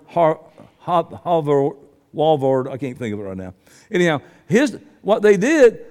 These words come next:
they, everything they say about the Antichrist,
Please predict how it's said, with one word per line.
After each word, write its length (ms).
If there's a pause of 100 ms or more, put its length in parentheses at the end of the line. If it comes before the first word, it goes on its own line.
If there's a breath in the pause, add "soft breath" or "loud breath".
(120)
they, 340
everything 560
they 160
say 380 (320 soft breath)
about 280
the 140
Antichrist, 720